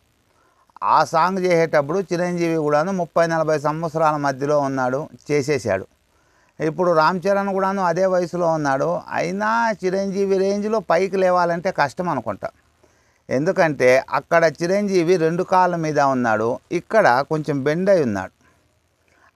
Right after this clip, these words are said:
అంతేకాకుండా మనం పెద్ద సినిమాని బాగా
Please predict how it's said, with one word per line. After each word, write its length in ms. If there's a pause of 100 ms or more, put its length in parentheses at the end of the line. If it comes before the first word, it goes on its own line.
(120)
అంతేకాకుండా 840 (160)
మనం 200 (140)
పెద్ద 320 (100)
సినిమాని 500 (120)
బాగా 340